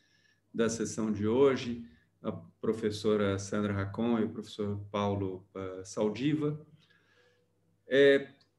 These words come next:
assim como o Jean tava dizendo, pra mim também é um prazer tá aqui em mais, eh, esse evento. Eh,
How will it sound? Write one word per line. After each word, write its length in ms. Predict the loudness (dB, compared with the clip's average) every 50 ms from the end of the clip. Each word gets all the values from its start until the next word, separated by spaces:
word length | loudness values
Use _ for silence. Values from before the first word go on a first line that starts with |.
| _ _ -4
assim 300 | -4 -4 -2 0 0 0
como 240 | 2 2 2 2 2
o 20 |
Jean 220 | 4 4 2 2 2
tava 240 | 2 4 2 4 2
dizendo, 440 | 2 2 2 4 4 4 2 0
pra 180 | 2 2 2 2
mim 180 | 4 4 2 2
também 320 | 2 2 2 4 4 4
é 40 | 4
um 60 | 2
prazer 580 | 4 4 2 4 4 4 4 4 4 4 2 0
tá 160 | 0 0 0
aqui 600 | 0 -4 -4 -2 0 2 2 2 2 0 2 2
em 40 | 2
mais, 560 | 2 4 4 4 4 2 2 0 -2 -2 0
eh, 280 | 2 2 4 2 2
esse 180 | 0 0 2 2
evento. 760 | 2 2 2 2 2 2 0 0 -2 -2 -2 -2 -4 -6 -10 -10 -4
Eh, 360 | -2 -2 0 0 0 -2 -4